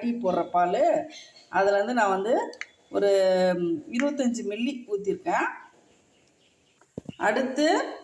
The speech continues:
இதுல வந்து ஒரு டீஸ்பூன் அளவு, சின்ன டீஸ்பூன் தான் இது. இது டேபிள் ஸ்பூனா இருந்தா அரை டீஸ்பூன் இது வந்து சர்க்கரை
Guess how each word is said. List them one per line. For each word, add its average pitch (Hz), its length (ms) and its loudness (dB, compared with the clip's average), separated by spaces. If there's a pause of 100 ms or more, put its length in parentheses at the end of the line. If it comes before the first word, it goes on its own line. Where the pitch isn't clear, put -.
(120)
இதுல 233 260 2
வந்து 226 220 0 (720)
ஒரு 233 120 4 (120)
டீஸ்பூன் 247 460 0
அளவு, 226 200 2 (160)
சின்ன 247 320 0
டீஸ்பூன் 208 440 -2
தான் 202 160 4
இது. 208 180 2 (640)
இது 202 180 0 (240)
டேபிள் 262 280 0
ஸ்பூனா 214 280 0
இருந்தா 240 240 4 (560)
அரை 202 220 4
டீஸ்பூன் 233 380 -4 (260)
இது 190 160 2
வந்து 185 220 -2
சர்க்கரை 208 300 2